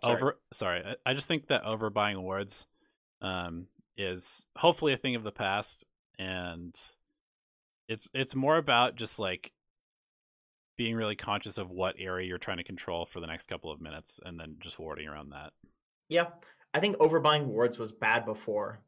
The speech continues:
Speaker 1: but
Speaker 2: Yeah.
Speaker 1: now it's, it's just so noticeably worse.
Speaker 2: Yeah.
Speaker 1: Um, anyway, Arboreal Phoenix has a follow-up question. It says, "Last week we talked about playing fast,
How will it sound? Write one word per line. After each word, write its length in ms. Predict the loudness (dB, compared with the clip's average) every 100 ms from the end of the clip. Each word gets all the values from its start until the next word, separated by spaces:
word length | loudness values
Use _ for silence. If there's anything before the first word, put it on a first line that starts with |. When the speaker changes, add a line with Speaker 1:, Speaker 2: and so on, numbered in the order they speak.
| -6
Speaker 1:
but 200 | -4 -2
Speaker 2:
Yeah. 60 | -2
Speaker 1:
now 460 | 2 4 4 2
it's, 460 | 0 -4 -2 -4 -4 -2
it's 340 | -2 -2 -6 -8 -2
just 320 | -2 -2 -6
so 440 | -8 -6 0 2 2
noticeably 1040 | 0 -2 0 0 -2 -6 -6 -8 -10 -10 -14 _ _ _ -4
worse. 520 | -2 -2 -4 -12 -16 _
Speaker 2:
Yeah. 140 | -8 -8 _ _ -20
Speaker 1:
Um, 160 | -20 -20 _ _ _ _ _ _ _ 2
anyway, 280 | 4 4 4
Arboreal 400 | 4 8 10 10
Phoenix 440 | 8 0 -2 -4 -8
has 120 | -10
a 40 |
follow-up 420 | 4 8 10 8
question. 320 | 4 0 0 -6
It 340 | -10 -16 -2
says, 320 | 2 2 2
"Last 260 | 4 4 2
week 200 | -2 -2
we 80 | -4
talked 240 | -4 -4
about 200 | -8 -10
playing 240 | -10 -12 0
fast, 520 | 4 6 6 2